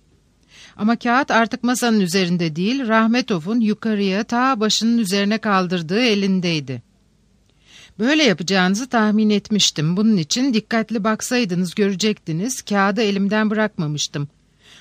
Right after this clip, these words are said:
Bu bakımdan şu anda kağıdı masanın üzerine yeniden bırakırken bir ucundan yine tutmaya devam edeceğim.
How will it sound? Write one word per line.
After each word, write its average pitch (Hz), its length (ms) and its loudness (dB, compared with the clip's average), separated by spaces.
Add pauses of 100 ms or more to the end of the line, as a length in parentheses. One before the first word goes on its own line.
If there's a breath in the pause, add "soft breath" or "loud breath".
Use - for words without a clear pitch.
(140)
Bu 262 120 -4
bakımdan 202 500 -2
şu 285 160 -2
anda 220 260 2
kağıdı 214 400 -2
masanın 240 420 0
üzerine 175 420 0
yeniden 196 520 0
bırakırken 165 720 -2 (380 loud breath)
bir 269 80 0
ucundan 240 480 2
yine 262 260 2
tutmaya 175 440 0
devam 160 360 0
edeceğim. 135 480 -4